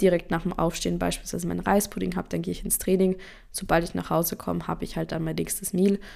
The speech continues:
Und das ist oft so, dass es dann auf ein größeres Frühstück zusammenfällt oder ich zum Beispiel mein Frühstück hab, meine Porridge Bowl, meine Rest Day Oats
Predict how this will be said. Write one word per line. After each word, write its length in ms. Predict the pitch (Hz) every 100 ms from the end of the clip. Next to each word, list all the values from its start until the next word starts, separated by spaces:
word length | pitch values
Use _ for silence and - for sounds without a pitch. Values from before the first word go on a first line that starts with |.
| - -
Und 320 | - 170 170 160
das 140 | 160
ist 140 | 160
oft 200 | 156 -
so, 80 | -
dass 200 | 165 160
es 100 | 160
dann 180 | - - - 165
auf 160 | 165 -
ein 340 | 165 165 175 -
größeres 680 | - - 175 185 180 170 -
Frühstück 360 | - 180 - -
zusammenfällt 680 | - 180 190 185 90 85 170
oder 180 | 175
ich 140 | - -
zum 120 | -
Beispiel 380 | 165 - - - - -
mein 240 | 165 160
Frühstück 440 | 160 - - - -
hab, 180 | 175 175
meine 180 | 170
Porridge 400 | 165 175 175 175 -
Bowl, 320 | 175 165 170 - - -
meine 240 | 170 156 156
Rest 360 | 180 - -
Day 180 | 175 -
Oats 640 | 165 165 180 - - -